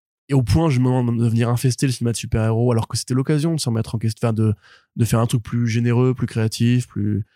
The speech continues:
plus riche, en fait, parce qu'apparemment, c'est un fan de comics, en plus, euh, Dwayne Johnson. Ça fait quand même quinze ans qu'il en parle, de Black Adam. Et en plus, le passage en force de Henry Cavill, et en plus, euh, la discussion avec, euh, James Gunn, qui a priori, voilà, euh,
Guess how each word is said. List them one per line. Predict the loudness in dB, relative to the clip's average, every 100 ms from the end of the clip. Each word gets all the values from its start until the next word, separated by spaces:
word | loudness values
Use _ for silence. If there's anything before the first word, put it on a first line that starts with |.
| _ _ -4
plus | 2
riche, | 2 2 -2 -8
en | -6
fait, | -2
parce | -2 -2
qu'apparemment, | -2 0 0
c'est | -2
un |
fan | -4
de | -2
comics, | 0 0 -2
en |
plus, | -4 -4 -2
euh, | -2
Dwayne | 0 0
Johnson. | -2 -4 -8
Ça | -8
fait |
quand | -10
même | -10
quinze | -6 -2
ans | -2
qu'il | -2
en | -2
parle, | 0 0
de | 0
Black | -2 -2
Adam. | -4 -4 _ -20 -20 -20 _ _ _ _ _ _ -14 _ 0
Et | 2
en | 2
plus, | 2 0
le | 0
passage | 2 2
en | 2
force | 2 2
de |
Henry | 2 2
Cavill, | 2 2 2 2
et | 2 0
en | 0
plus, | 0 0 0
euh, | 0 2
la |
discussion | 0 -2 -2
avec, | -2 0 -2
euh, | -2
James | 0
Gunn, | 0 0
qui | -2
a |
priori, | -2 2 2 2
voilà, | 2 0 -2
euh, | -4 -6